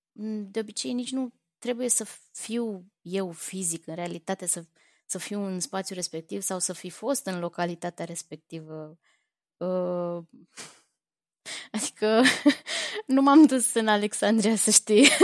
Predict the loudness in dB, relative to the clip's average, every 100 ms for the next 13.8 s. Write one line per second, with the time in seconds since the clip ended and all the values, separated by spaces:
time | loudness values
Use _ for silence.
0 | 8 8 2 2 4 6 8 6 6 6
1 | 6 2 2 2 2 0 0 2 2 2
2 | 0 -2 0 -2 -2 -4 -2 -4 -4 -6
3 | -4 -8 -10 -16 _ _ 6 6 6 2
4 | 0 -4 -2 0 0 2 4 2 2 -4
5 | -6 -6 0 0 0 -4 -6 -4 -4 -4
6 | -6 -8 -12 _ -10 -8 -4 -6 -4 -2
7 | -2 -2 -6 -6 -8 -6 -10 -12 -14 -16
8 | -20 -20 _ -16 -12 -12 -12 -10 -8 -8
9 | -8 -8 -8 -8 -10 -10 -14 -16 -18 _
10 | _ _ _ _ _ -14 -10 -10 -12 -14
11 | -16 -16 -10 -8 -6 -8 -10 -10 -12 -16
12 | _ -12 -10 -10 -8 -8 -8 -8 -10 -12
13 | -14 -12 -14 -12 -12 -10 -12